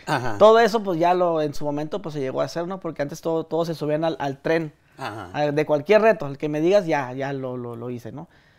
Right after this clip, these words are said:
Speaker 2: Pero ya llega un punto en el que ya las, de esas bromas pesadas, las que hacíamos, pero ya con, ya elaborado con cámaras escondidas.
Speaker 1: Sí, como, a, yo recuerdo
Speaker 2: Ajá.
Speaker 1: mucho una, eh, un vato,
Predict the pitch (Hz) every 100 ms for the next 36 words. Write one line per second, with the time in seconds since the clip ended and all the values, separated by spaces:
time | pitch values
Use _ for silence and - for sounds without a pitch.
0 | _ _ _ _ _ - 190 196 202 208
1 | 220 175 214 226 226 233 247 240 202 180
2 | 185 196 208 214 170 - 156 160 151 196
3 | 180 185 196 190 - 170 151 185 196 196
4 | 156 151 143 160 190 160 147 147 190 170
5 | 165 180 151 143 170 160 139 147 170 156
6 | 147 127 120 147 151 139 202 202 202 -
7 | 156 160 160 214 - 233 247 202 208 -
8 | 247 240 - - 180 196 247 403 - _
9 | _ _ _ - 147 135 165 190 170 -
10 | 202 233